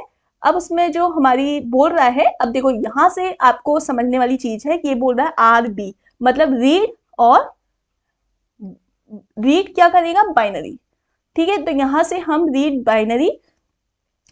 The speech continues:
उसके बाद पिकल में हमें ब्लैंक बोल रहा है। अब पिकल के दो फंक्शन होते हैं, डंप और लोड। पिकल के दो फंक्शन होते हैं, डंप और लोड,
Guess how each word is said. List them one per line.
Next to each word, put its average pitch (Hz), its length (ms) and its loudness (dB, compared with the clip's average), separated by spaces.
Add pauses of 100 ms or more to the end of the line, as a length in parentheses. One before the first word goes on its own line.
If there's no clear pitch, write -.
(120)
उसके 339 240 -4
बाद 339 300 -2
पिकल 370 400 2
में 381 80 2
हमें 262 340 -2
ब्लैंक 233 340 2
बोल 311 200 0
रहा 339 100 2
है। 403 140 -2 (120)
अब 311 240 -2
पिकल 381 300 0
के 415 140 -2
दो 277 260 0
फंक्शन 320 360 0
होते 320 280 -2
हैं, 392 280 -2
डंप 254 380 4 (160)
और 262 220 4
लोड। 277 320 -2 (400)
पिकल 359 280 2
के 349 120 -4
दो 349 220 4
फंक्शन 320 360 -2
होते 330 260 -2
हैं, 370 340 -2
डंप 269 300 0
और - 320 2 (220)
लोड, 220 340 -2